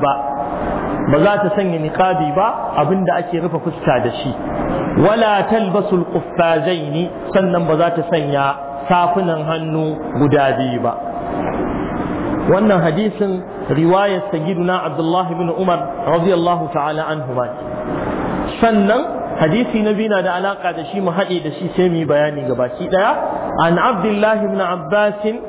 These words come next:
hadisi ya zo daga Sayyiduna Abdullah ibn Abbas radiyallahu anhuma, qala yace,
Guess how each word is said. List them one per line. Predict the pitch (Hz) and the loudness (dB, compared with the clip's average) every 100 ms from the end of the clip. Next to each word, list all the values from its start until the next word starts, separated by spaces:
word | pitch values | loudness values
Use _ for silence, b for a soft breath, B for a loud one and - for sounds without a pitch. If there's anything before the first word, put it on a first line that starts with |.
| - - - - | -12 -12 -10 0
hadisi | 165 185 226 214 202 | 2 4 2 2 2
ya | 202 196 | 2 2
zo | 214 | 0
daga | 196 175 - | 0 -2 -2
Sayyiduna | 170 196 190 185 180 | -4 -2 0 2 0
Abdullah | 170 170 185 185 | 0 0 0 0
ibn | 180 | 0
Abbas | 180 170 156 180 175 156 | -2 -4 0 0 0 0
radiyallahu | 160 180 175 180 170 | 0 2 2 2 0
anhuma, | 170 185 170 175 208 254 - - - | -2 -2 0 2 2 0 -6 -8 -4
qala | 190 208 208 190 | 0 2 2 0
yace, | 180 180 202 | -2 -4 -6